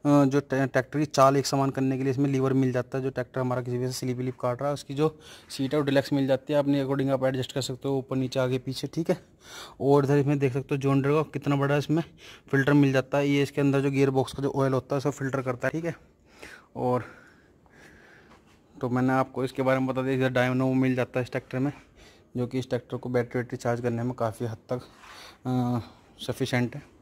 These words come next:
और इसमें, इसमें जॉन डीरे का ही bumper लगा हुआ है, देख सकते हो दुर्गा ट्रैक्टर, अ, tractor agency। तो मैं इसको लगा देता हूँ, सिंगल हाथ से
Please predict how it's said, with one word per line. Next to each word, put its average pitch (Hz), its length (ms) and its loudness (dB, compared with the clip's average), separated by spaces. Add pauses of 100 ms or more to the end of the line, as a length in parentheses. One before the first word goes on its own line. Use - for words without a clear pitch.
(720)
और 127 140 4
इसमें, 127 300 0
इसमें 127 240 -2
जॉन 127 220 4
डीरे 120 120 0
का 127 100 -2
ही 127 80 2
bumper 123 320 2
लगा 123 200 2
हुआ 117 140 2
है, 123 80 -2
देख 120 160 -4
सकते 127 260 -8
हो 131 80 -2
दुर्गा 123 260 -6
ट्रैक्टर, 123 520 -6 (520)
अ, 127 100 0
tractor 131 400 0 (140)
agency। 127 400 -2 (1040)
तो 123 100 -8
मैं 120 160 -2
इसको 123 180 -6
लगा 117 240 0
देता 120 200 -2
हूँ, 135 160 2
सिंगल 143 540 2
हाथ 127 200 0
से - 280 -6